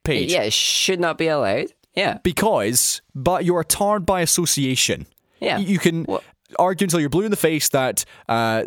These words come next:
Speaker 1: Saudi Arabians buying Newcastle is totally fine and, yeah, totally moral, despite the fact that the Saudis are, are terrible.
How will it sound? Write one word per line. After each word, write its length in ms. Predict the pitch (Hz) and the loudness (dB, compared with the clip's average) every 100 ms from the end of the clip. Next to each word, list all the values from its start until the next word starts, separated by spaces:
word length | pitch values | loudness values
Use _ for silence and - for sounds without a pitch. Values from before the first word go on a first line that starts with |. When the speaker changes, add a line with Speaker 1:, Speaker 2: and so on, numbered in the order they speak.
| 139 | -2
Speaker 1:
Saudi 280 | - 202 175 | 0 2 2
Arabians 460 | 156 143 147 139 | 0 0 0 -2
buying 400 | - 147 156 156 | -4 -2 0 0
Newcastle 520 | 139 135 139 131 139 | -2 -2 -2 0 0
is 80 | 131 | 0
totally 280 | - 240 240 | 0 0 0
fine 420 | - 131 127 131 - - - | 2 2 2 -2 -6 -16 -8
and, 420 | - 117 120 117 - | -2 0 0 -2 -2
yeah, 140 | 202 208 | -2 0
totally 260 | 226 226 | 2 2
moral, 480 | 143 135 135 131 143 - | 2 2 2 0 -6 -6
despite 400 | 160 151 190 - | -2 0 0 0
the 60 | |
fact 320 | - 143 127 - | 0 0 0 -2
that 80 | |
the 60 | 123 | -2
Saudis 280 | - 127 120 | 0 0 0
are, 200 | 117 110 | 0 0
are 80 | 101 | 0
terrible. 420 | - 147 95 82 | 0 0 0 -2